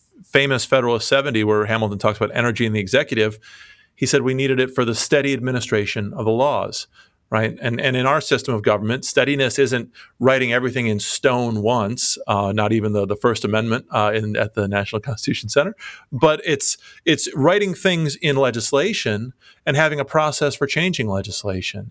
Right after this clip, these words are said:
And I'd say the more nimble and energetic that agencies have gotten in making rules under broad statutes,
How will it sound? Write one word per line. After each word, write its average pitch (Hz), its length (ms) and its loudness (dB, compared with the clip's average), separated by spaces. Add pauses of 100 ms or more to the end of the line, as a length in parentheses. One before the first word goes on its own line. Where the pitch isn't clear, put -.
And 190 140 -4
I'd 196 140 -4
say 202 260 0 (460)
the 170 80 2
more 180 360 4
nimble 170 500 0
and 143 60 2
energetic 131 460 2
that 110 100 0
agencies 113 440 0
have 98 100 -2
gotten 101 560 0
in 101 320 -2
making 107 380 -2
rules 107 360 0
under 101 200 0
broad 95 280 0
statutes, 101 680 -4